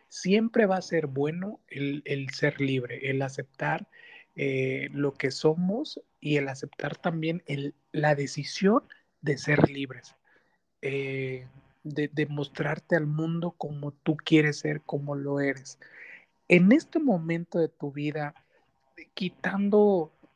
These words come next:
amores, desamores, solo, solo como tú, la parte más intrínseca, la parte más bonita de ti, ¿te sientes en este momento libre?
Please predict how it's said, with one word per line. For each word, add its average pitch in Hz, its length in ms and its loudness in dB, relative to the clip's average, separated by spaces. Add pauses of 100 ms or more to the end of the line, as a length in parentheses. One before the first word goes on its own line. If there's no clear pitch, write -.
(680)
amores, 143 720 -2
desamores, 135 960 -4 (420)
solo, 220 560 6
solo 240 280 -4
como 170 280 -6 (160)
tú, 147 180 0 (140)
la 139 220 -12
parte 165 360 -2
más 160 560 -4
intrínseca, 147 1120 -4
la 131 200 -4
parte 139 360 -4
más 147 280 0
bonita 139 360 -6
de 135 100 -8
ti, 135 280 -16 (460)
¿te 156 140 4
sientes 208 400 2
en 175 120 0
este 156 220 0
momento 147 500 -2
libre? 135 440 0